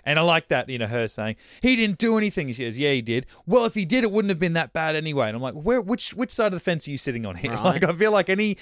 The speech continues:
Speaker 1: argument, you're gonna have a counter argument. But then when she goes and asks him and he tells her, or she tells him that she knows, then she's like, "I don't know if I can ever trust you again." I'm like,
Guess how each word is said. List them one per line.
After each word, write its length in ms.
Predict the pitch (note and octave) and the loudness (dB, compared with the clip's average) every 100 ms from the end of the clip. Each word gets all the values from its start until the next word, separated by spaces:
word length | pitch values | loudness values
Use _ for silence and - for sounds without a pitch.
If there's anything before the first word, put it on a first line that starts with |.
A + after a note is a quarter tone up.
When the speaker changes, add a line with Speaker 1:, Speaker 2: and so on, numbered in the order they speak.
| - | -10
Speaker 1:
argument, 400 | - E3+ E3 D#3 | -2 0 0 -2
you're 120 | C#3 C#3+ | 0 0
gonna 140 | C#3 | 0
have 120 | C3+ | -2
a 40 | C3 | -4
counter 300 | C#3 C3 A#2+ | -4 -2 0
argument. 320 | A2+ G#2+ G#2 - - | 0 -4 -6 -14 -2
But 140 | F3+ | 0
then 120 | F3 F#3 | 2 0
when 140 | F3+ | -2
she 180 | - G#3 | -2 0
goes 200 | F#3 C#3+ | 2 0
and 80 | C#3+ | -2
asks 280 | C#3+ - - | -4 -4 -8
him 120 | B2+ | -6
and 100 | A2+ | -6
he 120 | B2 | -8
tells 380 | - E3 F#3 C3+ | 0 2 2 0
her, 160 | A2+ A2 | -2 -4
or 260 | - A#2+ | -4 -6
she 260 | - C#3+ G#2+ _ | -4 -8 -8 _
tells 340 | - A2+ F#2+ | -10 -10 -10
him 160 | C3 B2 | -10 -10
that 100 | G#2+ | -10
she 120 | A2+ | -10
knows, 500 | B2+ C3+ F2 - - _ _ _ _ _ _ _ - | -10 -10 -12 -16 -18 _ _ _ _ _ _ _ -10
then 140 | D3 | -10
she's 180 | C#3+ D3 | -8 -10
like, 160 | C#3 - | -10 -8
"I 40 | |
don't 80 | A#3 | -6
know 60 | E3 | -6
if 120 | - | -10
I 40 | |
can 120 | B2 A2 | -10 -8
ever 120 | G#2+ | -10
trust 320 | - G#3 - | -8 -8 -6
you 80 | A3+ | -4
again." 180 | D#3 A2+ | -2 -2
I'm 80 | |
like, 120 | A#2 | -4